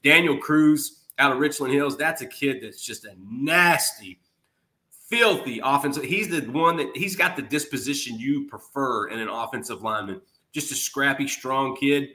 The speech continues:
I thought Texas did really well, brought in some East Texas kids. Jakyle Baker, wide receiver out of Brownsboro,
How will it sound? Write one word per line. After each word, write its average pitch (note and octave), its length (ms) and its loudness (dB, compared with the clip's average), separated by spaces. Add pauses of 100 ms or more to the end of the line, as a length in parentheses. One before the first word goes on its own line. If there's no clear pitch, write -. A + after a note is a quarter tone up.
(420)
I C3 60 0
thought C4 180 -4
Texas A#3 300 -2
did F3+ 140 0
really F#3+ 200 4
well, G3 180 4
brought D#3 160 4
in E3+ 100 2
some D3+ 160 -2
East D3+ 220 -4
Texas D3+ 320 -2
kids. E3 400 -4
Jakyle D3 480 2
Baker, D3 280 0
wide C#3 200 2
receiver C#3 320 -2
out B2+ 120 2
of B2 100 -6
Brownsboro, C#3+ 680 0